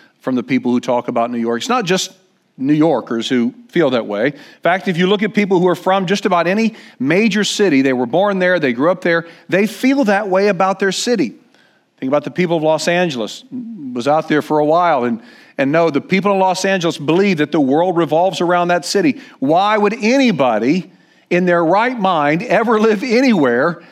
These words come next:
than Los Angeles? This is the way, you know, it's perceived out there. And again,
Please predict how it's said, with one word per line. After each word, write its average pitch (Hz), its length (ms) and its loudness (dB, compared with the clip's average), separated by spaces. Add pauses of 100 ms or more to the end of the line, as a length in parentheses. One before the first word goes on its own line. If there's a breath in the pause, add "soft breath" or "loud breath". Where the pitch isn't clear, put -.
(300 loud breath)
than 175 200 0
Los 190 260 0
Angeles? 240 460 0
This - 200 -8
is 170 120 -4
the 160 80 2
way, 135 360 0 (640)
you 120 100 -6
know, 107 160 -6
it's 131 140 -6
perceived 214 440 0
out 131 180 2
there. 110 180 -2
And 196 100 -2
again, 190 280 -2